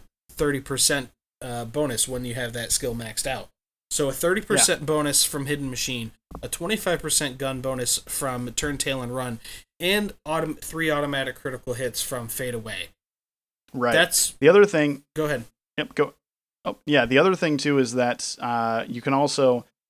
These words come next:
Speaker 2: we have this kinda set up so that you can use either Until You Are Dead. Uh, the other option is, it's, it's kind of up to how you wanna play it.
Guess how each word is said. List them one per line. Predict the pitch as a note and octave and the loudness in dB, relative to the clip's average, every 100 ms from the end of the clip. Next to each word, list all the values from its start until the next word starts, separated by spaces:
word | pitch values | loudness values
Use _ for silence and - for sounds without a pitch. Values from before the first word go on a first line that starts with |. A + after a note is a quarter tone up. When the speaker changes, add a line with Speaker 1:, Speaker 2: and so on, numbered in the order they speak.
| - | 0
Speaker 2:
we | D3 | 4
have | F#3 A#3+ | 6 4
this | G#3 | 0
kinda | - G3+ | 0 0
set | - D3+ | 4 6
up | D3+ | 6
so | - D3 | 4 2
that | C3 A#2 | 2 2
you | C3+ | -2
can | A#2+ C3 | 0 2
use | B2+ B2+ B2+ B2+ A#2+ - | 4 4 4 2 -2 -4
either | B2+ B2 A#2+ B2 A#2+ A#2 | -2 0 2 2 2 0
Until | A#2+ A#2+ D#3 | -2 -2 0
You | E3 F3+ | 2 2
Are | |
Dead. | D#3+ B2 A2 B2+ C#3 _ - | 2 2 0 -4 -10 _ -2
Uh, | A#2+ A#2 A#2+ | 2 4 2
the | B2 C3 | 2 6
other | C#3 D#3+ | 6 6
option | C#3+ C3+ C#3+ C3 | 4 2 0 0
is, | - B2 A#2+ - | 0 -4 -4 -2
it's, | C3 C3+ | -2 0
it's | D#3 C#3 | 0 0
kind | F#3+ A#3 | 2 2
of | F#3+ | 2
up | C3+ | 0
to | - D3 | -2 -2
how | - - C#3 | -2 -2 2
you | C#3 C3+ | 4 4
wanna | B2 | 2
play | A2 C3 A2 | 0 2 2
it. | G#2 - | 0 -8